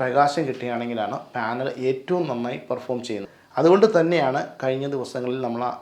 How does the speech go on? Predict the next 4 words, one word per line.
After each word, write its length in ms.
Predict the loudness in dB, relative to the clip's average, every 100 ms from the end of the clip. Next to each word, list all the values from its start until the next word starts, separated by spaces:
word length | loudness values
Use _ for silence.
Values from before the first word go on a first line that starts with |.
| -16 _ _ -12 -10
ഉച്ചസമയമൊക്കെ 680 | -10 -8 -4 -2 -4 -4 -6
നോക്കുന്ന 300 | -6 -6 -8 -8
സമയത്ത് 400 | -8 -8 -6 -6 -6 -16 -20 -20 _ _ _ _ _ -8
നല്ല 180 | 2 2